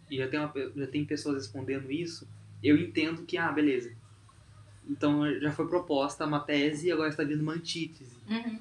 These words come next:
Speaker 1: entendeu? E é por isso que eu falo, já sabe que já está, já está comunicado.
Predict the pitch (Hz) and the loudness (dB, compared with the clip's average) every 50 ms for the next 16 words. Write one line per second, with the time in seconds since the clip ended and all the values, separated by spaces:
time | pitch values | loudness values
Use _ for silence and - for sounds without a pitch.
0 | - - 131 - 131 127 131 131 123 123 - - - - - _ - - - - | -12 -14 -10 -6 -6 -4 -2 -4 -4 -6 -10 -14 -20 -20 -20 _ -20 -20 -20 -20
1 | - - - _ _ - - _ _ - - - _ _ - 139 143 143 143 143 | -20 -20 -20 _ _ -20 -20 _ _ -20 -20 -20 _ _ -2 0 2 2 2 2
2 | 139 139 139 143 139 139 135 131 127 127 123 123 120 117 113 113 113 113 - - | 2 2 2 2 0 0 -2 -4 -6 -6 -6 -6 -6 -6 -8 -8 -10 -14 -18 -20
3 | - - _ _ _ _ - - - - - _ _ _ _ _ - - - 127 | -20 -20 _ _ _ _ -20 -20 -20 -20 -20 _ _ _ _ _ -16 -10 -4 2
4 | 165 175 170 175 202 196 - 160 143 131 123 127 139 135 - - 139 - - 147 | 4 4 4 4 2 0 2 2 2 2 2 0 0 0 0 -2 -4 -2 0 -2
5 | 143 139 147 147 147 - - 151 147 147 143 143 139 143 139 147 147 - 156 147 | 0 2 2 0 0 0 0 2 4 4 2 2 0 0 0 0 0 0 -2 -2
6 | - 147 147 147 151 147 - 147 135 127 120 123 | 0 2 2 2 0 0 -2 -4 -4 -4 -4 -6